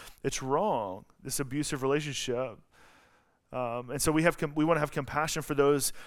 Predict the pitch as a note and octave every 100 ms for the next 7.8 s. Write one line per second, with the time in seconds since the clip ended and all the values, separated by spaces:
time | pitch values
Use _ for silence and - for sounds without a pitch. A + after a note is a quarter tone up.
0 | - - C#3 C#3+ C#3+ C#3 C3+ A#2+ - -
1 | - C3+ B2+ C#3 D3+ E3 F3 D#3+ D3 D3
2 | B2+ G#2 D3+ D3 D#3+ G#3 A3+ G#3+ _ _
3 | _ _ _ _ - B2+ B2 A2+ - -
4 | _ _ _ C#3+ D3 C#3+ D3+ G#3+ - D#3
5 | C3 F#3+ A3 - _ - D3 D3 D3+ D3
6 | - C3+ D#3 E3+ - - - - C3 C#3
7 | C3+ B2 - - C#3 C#3+ D3